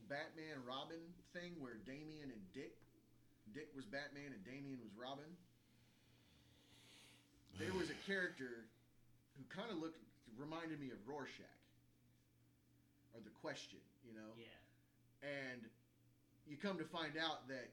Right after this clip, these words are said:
Speaker 1: this guy is actually the Joker in disguise.
Speaker 2: Yeah.
Speaker 1: So, I mean,
Speaker 2: <laughs>
Speaker 1: Joker does whatever Joker wants to do, and there's a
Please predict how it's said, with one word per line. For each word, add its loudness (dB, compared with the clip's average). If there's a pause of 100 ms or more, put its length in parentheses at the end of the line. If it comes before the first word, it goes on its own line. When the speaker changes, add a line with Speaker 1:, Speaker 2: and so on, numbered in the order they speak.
(200)
Speaker 1:
this 6
guy 6
is -2
actually 2
the -4
Joker 4
in -4
disguise. -6 (640)
Speaker 2:
Yeah. 0 (720)
Speaker 1:
So, 4 (440)
I 0
mean, 0 (800)
Speaker 2:
<laughs> 8 (400)
Speaker 1:
Joker 4
does 2
whatever 2
Joker 0
wants -2
to -8
do, -2 (160)
and -2
there's 2
a -2